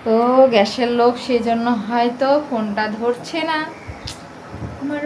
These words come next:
বড় ঘুমাচ্ছে, বলতেছি, "ফোন দাও", দিচ্ছে না। আমি আমার বড়ের ফোন থেকে নিজে নিজেই ফোন দিলাম, কিন্তু ধরলো না। ফোন না ধরলে তো কোনো কিছু করার নেই। তো বন্ধুরা, আগে ভাতটা হয়ে যাক, হয়ে যাচ্ছে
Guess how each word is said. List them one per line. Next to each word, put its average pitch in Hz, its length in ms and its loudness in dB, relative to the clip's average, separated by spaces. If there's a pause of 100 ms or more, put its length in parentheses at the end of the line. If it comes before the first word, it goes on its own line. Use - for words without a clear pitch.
বড় 302 340 4
ঘুমাচ্ছে, 311 840 -4 (960)
বলতেছি, 220 400 -6 (100)
"ফোন 233 240 -2
দাও", 294 200 2
দিচ্ছে 262 340 -4
না। 294 100 -4
আমি 240 420 -2 (160)
আমার 202 240 -4
বড়ের 196 240 0 (120)
ফোন 202 240 -4
থেকে 240 240 -6
নিজে 202 260 -2
নিজেই 196 360 -6
ফোন 208 180 -2
দিলাম, 240 280 -2
কিন্তু 202 180 -4 (140)
ধরলো 196 300 0
না। 226 100 -2 (880)
ফোন 214 120 -4
না 208 220 -2
ধরলে 202 260 -4
তো 196 120 -6
কোনো 202 220 -4
কিছু - 280 -12
করার 233 320 0
নেই। 349 160 -6 (1600)
তো 202 60 -8
বন্ধুরা, 202 460 -2
আগে 190 220 -2
ভাতটা 202 560 -8
হয়ে 254 180 0
যাক, 233 360 -2
হয়ে 427 200 2
যাচ্ছে 349 380 0